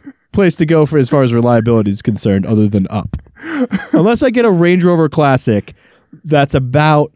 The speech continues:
Speaker 1: or, like, an old Jag, that's about all I could do to make it worse.
Speaker 2: Would you, would you, what do you think? I mean, so your Saab is a two thousand eight, right?
Speaker 1: Uh-huh.
Speaker 2: A, a B M W V eight that's five years older.
Speaker 1: No.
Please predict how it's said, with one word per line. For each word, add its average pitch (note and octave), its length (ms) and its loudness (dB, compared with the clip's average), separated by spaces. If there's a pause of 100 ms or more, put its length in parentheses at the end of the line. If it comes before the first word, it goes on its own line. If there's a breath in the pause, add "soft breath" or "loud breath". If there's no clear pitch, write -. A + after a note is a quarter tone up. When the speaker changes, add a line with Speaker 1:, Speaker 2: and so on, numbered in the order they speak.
(500)
Speaker 1:
or, D3 180 0
like, C#3+ 140 2
an C#3+ 80 0
old C#3+ 320 0
Jag, A2+ 560 0 (320 soft breath)
that's E3 260 0
about F3+ 580 0 (840)
all D#3+ 220 2
I C3+ 100 2
could A#2+ 180 -2
do A#2+ 220 2
to G#2+ 60 0
make G#2 200 -2
it E2 100 -4
worse. G2 360 -4
Speaker 2:
Would D#3+ 300 0
you, F#3+ 360 2
would D3+ 240 0
you, F3+ 160 -2 (360)
what D#3+ 180 0
do A3+ 60 2
you A#3 120 4
think? - 220 -4
I G3 80 2
mean, F#3+ 220 2
so D3+ 200 0
your C#3 200 2
Saab F3 320 0
is D#3 100 0
a C3 60 -12
two C#3+ 120 -6
thousand B2+ 340 -2
eight, F#2+ 300 -6
right? G#2 440 -6
Speaker 1:
Uh-huh. F#2 320 -8 (580)
Speaker 2:
A, C#3+ 140 -2 (280)
a B2+ 200 0
B A#2+ 260 0
M F3+ 140 2
W A2 600 0 (280)
V B2 320 -2
eight A2+ 260 -6
that's A2+ 220 -10
five C3+ 560 -4
years B2 260 0
older. G2+ 560 -6
Speaker 1:
No. E2+ 360 -6